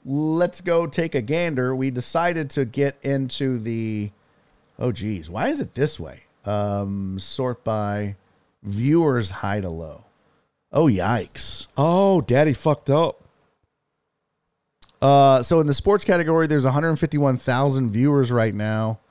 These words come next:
Where's the podcast and shows? There's eighteen thousand. So there's eighteen thousand viewers right now, and we are first row, second row, third row. We're fourth row. Okay. So it's about the same.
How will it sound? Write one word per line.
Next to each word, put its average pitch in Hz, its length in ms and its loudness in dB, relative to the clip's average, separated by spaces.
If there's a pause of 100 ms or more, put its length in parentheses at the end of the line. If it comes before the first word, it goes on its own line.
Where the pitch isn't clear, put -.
(480)
Where's 180 180 -2
the 202 80 -6
podcast 147 640 0
and 120 100 0
shows? 113 380 2
There's 98 200 -2 (100)
eighteen 127 500 0
thousand. 82 460 -6 (920)
So 139 140 -2
there's 123 240 2 (100)
eighteen 214 560 0
thousand 180 480 4
viewers 170 460 4
right 156 240 4
now, 151 340 4
and 139 380 2
we 180 640 0
are 160 800 6 (420)
first 175 440 0
row, 185 320 4
second 170 420 0
row, 170 300 4
third 165 400 0
row. 143 720 4 (340)
We're 135 100 4
fourth 123 320 2
row. - 300 -10
Okay. - 260 2 (460)
So - 80 -2
it's 453 100 0
about 381 200 2
the - 60 -2
same. - 220 -6